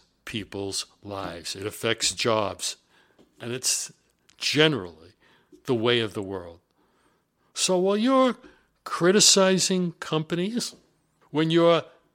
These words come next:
threatening by raising the tax level to lose the competitiveness that the former administration tried to provide for American companies on a global basis,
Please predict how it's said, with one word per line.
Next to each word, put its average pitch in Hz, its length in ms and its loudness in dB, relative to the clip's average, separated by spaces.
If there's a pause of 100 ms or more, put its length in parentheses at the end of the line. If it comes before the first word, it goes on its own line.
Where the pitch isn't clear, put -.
(160)
threatening 180 880 2 (160)
by 143 120 2
raising 170 720 2
the 165 80 -2
tax 165 580 -2
level 185 320 2
to - 240 -10
lose 170 800 2
the 175 100 0
competitiveness 208 1400 2 (540)
that 151 280 2 (180)
the 151 100 2
former 226 580 6
administration 202 960 6
tried 190 520 4
to 208 120 0
provide 185 720 4
for 180 220 4
American 180 760 4
companies 190 600 0
on 151 200 0
a 156 60 2
global 175 600 2
basis, 202 760 0